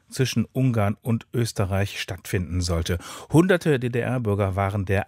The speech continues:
Einladung sozusagen gefolgt und nutzten die wenigen Stunden, in denen die Grenze geöffnet wurde, zur Flucht in den Westen. Nur wenige Wochen später öffnete Budapest die Grenze permanent. Die Folge, auch die Berliner Mauer war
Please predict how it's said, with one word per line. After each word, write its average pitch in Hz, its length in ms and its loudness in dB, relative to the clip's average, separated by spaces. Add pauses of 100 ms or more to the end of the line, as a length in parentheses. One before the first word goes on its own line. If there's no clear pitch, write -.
Einladung 104 640 2
sozusagen 95 720 0
gefolgt 95 540 0
und 92 160 -2
nutzten 104 460 0
die 90 140 -2
wenigen 95 380 2
Stunden, 101 460 2 (440)
in 98 160 2
denen 98 200 2
die 95 100 0
Grenze 101 400 -2
geöffnet 101 380 0
wurde, 101 200 0
zur 107 160 0
Flucht - 480 0 (180)
in 117 120 2
den 120 160 2
Westen. 78 360 -4 (360)
Nur 110 140 4
wenige 151 220 2
Wochen 131 200 -4
später 135 360 -2
öffnete 127 380 -4
Budapest 120 640 -4
die 110 100 -4
Grenze - 480 -2 (140)
permanent. 117 720 0
Die 110 60 -4
Folge, 104 480 -2 (100)
auch 113 220 -4
die 113 160 -2
Berliner 113 400 0
Mauer 90 420 0
war 92 340 -2